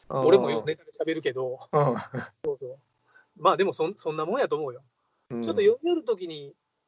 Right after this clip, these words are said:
Speaker 2: 失敗のレベルがオブラートに包まれとって、
Speaker 1: うん。
Speaker 2: わからんけど、その、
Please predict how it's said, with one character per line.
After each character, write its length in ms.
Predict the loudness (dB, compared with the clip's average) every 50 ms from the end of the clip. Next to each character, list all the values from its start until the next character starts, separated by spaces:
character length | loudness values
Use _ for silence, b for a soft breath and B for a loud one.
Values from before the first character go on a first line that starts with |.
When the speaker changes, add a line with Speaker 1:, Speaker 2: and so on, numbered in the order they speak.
| _
Speaker 2:
失 220 | -16 -14 -14 -14 -4 _
敗 180 | 2 2 2 2
の 80 | 0
レ 100 | -2 -4
ベ 100 | -6 -8
ル 80 | -2 0
が 240 | 2 4 4 2 2
オ 80 | -2
ブ 80 | -2 -2
ラ 120 | -2 -2
ー 20 | -2
ト 80 | -4
に 80 | -6 -10
包 200 | -12 -10 -6 -4
ま 60 | -4
れ 80 | -4 -4
と 80 | -6
っ 60 | -8 -8
て、 400 | _ -4 -4 -2 -4 -6 -10 _ _ _ _ _ _ _ _ -8
Speaker 1:
う 60 | -6
ん。 80 | -4 -2
Speaker 2:
わ 100 | -2 -2
か 80 | -2
ら 60 | -4 -4
ん 40 | -4 -4
け 80 | -4 -2
ど、 140 | -2 -4
そ 80 | -8 -10
の、 120 | -14 -14